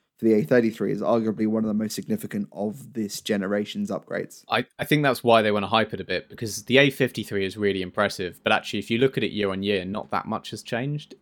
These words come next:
Speaker 2: It's just that it was quite good before, and there's a few, they've changed a few small things. Those small changes are good changes, and it's enough to really elevate it a bit. But actually, a lot of the spec sheet is really the same. Um, the A thirty-three has had a really big year-on-year jump, and,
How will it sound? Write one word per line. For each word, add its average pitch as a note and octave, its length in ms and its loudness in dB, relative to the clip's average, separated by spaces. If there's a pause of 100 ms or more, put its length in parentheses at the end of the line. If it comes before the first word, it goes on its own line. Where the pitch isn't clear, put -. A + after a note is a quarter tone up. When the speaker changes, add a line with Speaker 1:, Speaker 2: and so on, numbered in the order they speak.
(100)
Speaker 2:
It's - 240 -6
just - 260 -8
that F#2 120 0
it F#2 100 -2
was - 80 -12
quite C3 240 2
good G#2 100 -10
before, G2+ 580 0
and G#2 120 -4
there's F#2+ 120 -4
a G#2 60 -4
few, G#2+ 360 0
they've G2+ 180 0
changed G#2+ 280 -2
a - 40 -14
few D#3+ 300 0
small B2+ 280 2
things. G2+ 440 -2 (320)
Those A#2 200 6
small B2+ 260 4
changes A2 460 0
are G2+ 120 2
good A2+ 260 0
changes, D3 440 0
and A2+ 100 2
it's - 180 -4
enough G2+ 200 -2
to G#2 120 -8
really G2 200 0
elevate G2+ 380 0
it - 80 -2
a B2+ 60 -8
bit. C#3 240 0 (420)
But G2+ 180 4
actually, G#2+ 360 0
a G#2 120 0
lot G#2+ 180 4
of A#1+ 60 -2
the F#2 80 -6
spec - 220 -4
sheet D2+ 160 -10
is F#2+ 140 -16
really F#2 240 -6
the E2 120 -14
same. E2 340 -10 (380)
Um, F2+ 520 -2 (320)
the A#2 160 4
A A2 100 6
thirty-three G2+ 520 -4
has F#2 80 -10
had G2 120 -4
a F2+ 60 -10
really F#2 180 -6
big F2 240 -10
year-on-year F2 380 -6
jump, E2 340 -12
and, E2+ 180 -12